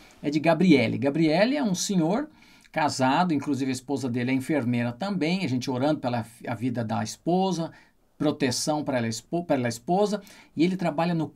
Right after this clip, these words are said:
crematório de Tiesena, da cidade onde eu moro.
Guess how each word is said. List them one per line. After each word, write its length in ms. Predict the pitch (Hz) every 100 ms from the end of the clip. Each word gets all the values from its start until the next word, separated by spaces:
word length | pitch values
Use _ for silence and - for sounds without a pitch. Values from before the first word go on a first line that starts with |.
| -
crematório 960 | 185 233 220 180 - - 170 196 185
de 140 | 151 175
Tiesena, 760 | - 190 113 113 110 101 92 - _
da 140 | 113
cidade 400 | 113 123 120 131
onde 160 | 139 165
eu 60 |
moro. 300 | 196 110 90